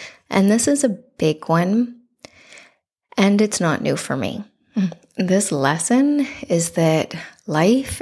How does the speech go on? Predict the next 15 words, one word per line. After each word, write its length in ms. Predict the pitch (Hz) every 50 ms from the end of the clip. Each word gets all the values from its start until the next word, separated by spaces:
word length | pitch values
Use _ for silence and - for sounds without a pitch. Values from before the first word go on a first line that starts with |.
| - _
is 640 | - 170 175 185 190 196 202 196 196 190 - - - - -
fleeting. 800 | - - - - 135 117 135 135 - - 110 107 - 127 151 160 - _ _ _ _ _ _ _ _ _ - - - - - - - - _ _ _ _ _ -
As 160 | 180 165 165
you 80 | 170
maybe 280 | 160 160 160 156 147 151
know, 560 | 160 170 175 180 185 190 185 185 180 170 - - -
uh, 220 | 156 156 147 147 143
my 240 | 147 151 147 147
father 340 | 147 - 170 175 180 190 185
had 140 | 185 175 180
passed 340 | - 185 175 170 - - -
away 420 | 180 175 180 175 180 175 175 180
this 220 | 165 160 151 156 -
past 340 | - - 147 143 151 -
summer, 540 | - - 170 180 180 185 185 185 190 190 -